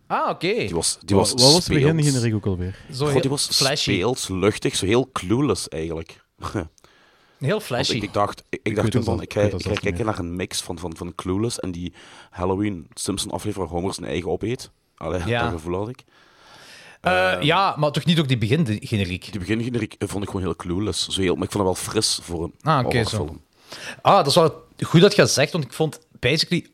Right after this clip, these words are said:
Speaker 1: alles wat gemonteerd is in deze film heel irritant. <laughs> Waaronder ook
Speaker 3: Heel,
Speaker 1: de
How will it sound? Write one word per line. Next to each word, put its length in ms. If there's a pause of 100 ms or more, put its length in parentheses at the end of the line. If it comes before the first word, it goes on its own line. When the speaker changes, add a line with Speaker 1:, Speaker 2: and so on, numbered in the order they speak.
(140)
Speaker 1:
alles 400
wat 160
gemonteerd 520
is 140
in 60
deze 240
film 300 (420)
heel 260
irritant. 760 (180)
<laughs> 160
Waaronder 420
ook 60
Speaker 3:
Heel, 180
Speaker 1:
de 60